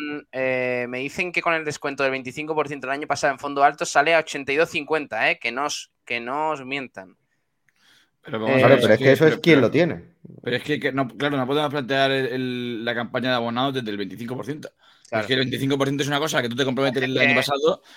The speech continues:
Speaker 2: pero tú le, el, el precio de tu abono es el que estás mostrando en la gráfica.
Speaker 1: Hay gente que no se pudo agarrar a ese descuento.
Speaker 2: Claro, no,
Speaker 3: Eso es lo que
Speaker 2: sí,
Speaker 3: digo.
Speaker 2: normal.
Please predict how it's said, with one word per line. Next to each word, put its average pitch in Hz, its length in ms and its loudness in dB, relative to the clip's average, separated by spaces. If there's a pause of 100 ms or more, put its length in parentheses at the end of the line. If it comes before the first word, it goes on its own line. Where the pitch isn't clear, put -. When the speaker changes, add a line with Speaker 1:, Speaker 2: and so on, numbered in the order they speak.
(160)
Speaker 2:
pero 127 220 2
tú 127 140 0
le, 135 140 2
el, 110 320 -8
el 104 180 -8
precio 123 280 -6
de 147 80 -2
tu 139 80 -2
abono 135 240 -2
es 139 100 -8
el 120 100 -10
que 104 60 -12
estás 120 180 -8
mostrando 107 320 -10
en 85 320 -14
la 73 140 -18
gráfica. - 300 -12 (560)
Speaker 1:
Hay 123 120 -6
gente 135 280 -10
que 139 100 -4
no 123 240 -4
se - 140 -12
pudo 107 840 -4
agarrar 104 380 -8
a 104 60 -12
ese 107 160 -14
descuento. - 380 -18 (120)
Speaker 2:
Claro, 110 280 2
no, 175 220 2
Speaker 3:
Eso 110 160 0
es 117 40 0
lo 107 100 0
que 117 80 -2
Speaker 2:
sí, 87 100 -4
Speaker 3:
digo. - 160 -10
Speaker 2:
normal. - 320 -18